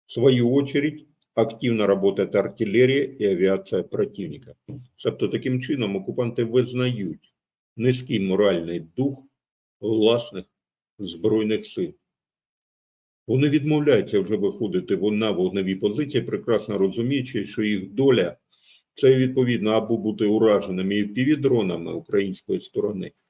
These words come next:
або потрапити під вогонь засобів ураження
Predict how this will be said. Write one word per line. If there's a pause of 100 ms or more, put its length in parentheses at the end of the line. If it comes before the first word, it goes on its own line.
(100)
або
потрапити
під
вогонь (300)
засобів
ураження